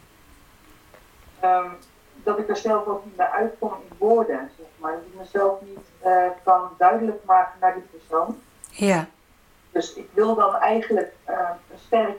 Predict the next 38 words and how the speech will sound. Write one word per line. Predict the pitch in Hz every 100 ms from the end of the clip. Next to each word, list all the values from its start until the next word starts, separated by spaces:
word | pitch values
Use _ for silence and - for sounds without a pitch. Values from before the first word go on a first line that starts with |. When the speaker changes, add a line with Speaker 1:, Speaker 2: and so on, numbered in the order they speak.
| 208
Speaker 1:
iets | 208 -
teruggeven | 208 226 - 214 190 190 - 151 190
waardoor | 196 196 190
hij | 185 190
mij | 180 180
begrijpt, | 170 - - 175 220 -
maar | 190
dat | 196 196
lukt | 226 -
mij | - 151 156
niet. | 147 - - - - -
Daar | 185
loop | 190 190
ik | - -
vaker | 175 170 -
tegen. | - - - -
Speaker 2:
Ja, | 214 180 -
en | - 226
dat | 226
is | 220
logisch. | 214 233 277 277 196 226 254 -
Als | - 226 -
jij | 220
het | 226 226
hebt | 220
ge-, | -
ervaren | - 208 208 233 240 208
als | 165 190 -
angst, | 254 269 247 - - 320 415 381 285
<gasps> | - _ _ _ -
dan | 220 214
schiet | - - 294
je | 277 233
een | 214
soort | 214 214
van | - 202
naar | 185 -
achter | 277 - 196 165 320